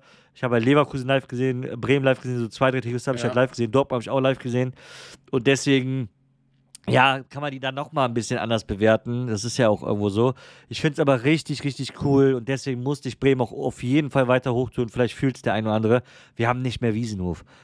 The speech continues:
Speaker 1: Wir haben Matej jetzt da als Sponsor und ich finde, Matej ist super eingearbeitet, total clean.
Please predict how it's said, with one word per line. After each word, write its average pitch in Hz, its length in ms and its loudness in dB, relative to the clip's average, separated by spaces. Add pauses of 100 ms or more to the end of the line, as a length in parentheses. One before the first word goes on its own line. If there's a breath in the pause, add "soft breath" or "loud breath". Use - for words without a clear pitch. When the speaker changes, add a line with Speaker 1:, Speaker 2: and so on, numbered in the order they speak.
Speaker 1:
Wir 113 140 4
haben 120 200 0
Matej 117 480 0
jetzt 101 260 -2
da 101 180 0
als - 180 -4
Sponsor 113 640 2
und 117 120 -8
ich 104 120 -8
finde, 127 180 -2
Matej 123 380 0
ist - 240 -8
super 143 340 0
eingearbeitet, 123 680 -2
total 139 440 2
clean. 135 520 -4